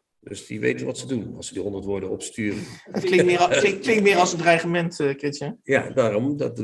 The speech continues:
Speaker 1: dat is ook goed. Dat is, mens-, mensheid moet een beetje, ze hoeven niet van ons te houden als ze ons maar vrezen, zoals een beroemde Rome-, Romeinse keizer al zei.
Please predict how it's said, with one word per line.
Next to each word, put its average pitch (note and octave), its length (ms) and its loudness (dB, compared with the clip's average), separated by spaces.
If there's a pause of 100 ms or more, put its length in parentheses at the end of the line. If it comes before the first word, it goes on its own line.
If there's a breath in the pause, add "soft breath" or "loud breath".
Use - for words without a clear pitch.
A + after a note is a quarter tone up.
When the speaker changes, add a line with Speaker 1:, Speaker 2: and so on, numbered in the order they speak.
(120)
Speaker 1:
dat A2+ 220 -6
is G2 100 -8
ook F#2+ 240 -8
goed. - 380 -8
Dat - 160 -10
is, - 240 -16
mens-, C#3 400 -10
mensheid A#2+ 440 -4
moet A2+ 120 -8
een G#2+ 80 -10
beetje, G#2+ 380 -6 (560 soft breath)
ze - 60 -20
hoeven C#3 200 0
niet D#3 100 -2
van C#3+ 100 2
ons B2+ 140 0
te A#2 80 -2
houden B2+ 380 0
als A#2 120 -6
ze - 60 -8
ons A#2 140 -8
maar G#2+ 160 -2
vrezen, G#2 600 -2
zoals F2+ 220 -12
een F#2 100 -10
beroemde F#2 440 -12
Rome-, G#2 400 -12
Romeinse G2+ 360 -10
keizer G2+ 380 -12
al - 80 -10
zei. A2 220 -12